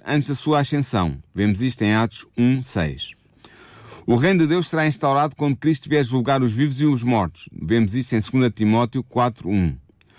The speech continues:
Ora, isto só ocorrerá quando ele vier na sua glória,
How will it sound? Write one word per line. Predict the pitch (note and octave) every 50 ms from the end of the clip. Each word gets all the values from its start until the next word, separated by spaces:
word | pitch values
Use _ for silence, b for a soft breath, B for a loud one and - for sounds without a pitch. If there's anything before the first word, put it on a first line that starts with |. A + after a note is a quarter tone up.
| B B B B B B
Ora, | B - A#2 A#2 A#2 -
isto | - E3 F#3 E3 - -
só | - D#3+ C#3+
ocorrerá | C3 - - B2 A2+ A2 G#2+ G#2 G2+ A2 A#2+ -
quando | - C3 B2+ C3
ele | C#3 C3
vier | G#2+ G#2 A#2 B2 B2+
na | B2 B2+ B2
sua | - - B2+ B2 A2
glória, | G2 G2+ G#2+ G#2+ G#2+ F#2+ F2 D#2 C#2+ C2+